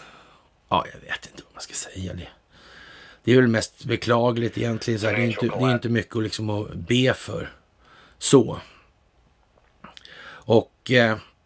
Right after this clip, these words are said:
ja, här hemma så k-, kommer det ju fram då,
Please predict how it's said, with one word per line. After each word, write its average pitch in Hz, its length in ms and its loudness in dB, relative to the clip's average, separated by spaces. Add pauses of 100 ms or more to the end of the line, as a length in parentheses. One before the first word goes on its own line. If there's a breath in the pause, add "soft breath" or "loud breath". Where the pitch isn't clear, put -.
ja, 131 260 8 (500)
här 139 160 6
hemma 131 400 4 (340)
så - 160 -4
k-, 135 220 -4
kommer 135 220 0
det 131 60 2
ju 135 60 0
fram 139 340 2
då, 147 240 6